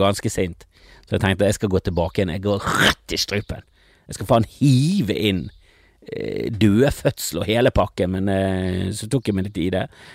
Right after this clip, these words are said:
og så tenkte jeg, kanskje jeg skal bare sjekke ut om den, eh, kontoen er av en, eh, kønt irriterende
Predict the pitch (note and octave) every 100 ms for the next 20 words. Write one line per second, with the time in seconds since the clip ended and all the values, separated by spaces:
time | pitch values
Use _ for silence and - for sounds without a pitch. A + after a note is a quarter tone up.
0 | - - G#2 - G2 G2 G2+ A#2 A#2 G#2
1 | G2+ G2+ - - G2+ F#2+ - F#2 F2+ F2
2 | E2+ E2+ - F#2 F2+ C#2 B1+ F2+ C#2 E2+
3 | E2 F2 _ - _ - E2+ - - -
4 | A2 F#2+ - - E2+ F#2+ - F#2 E2+ E2
5 | E2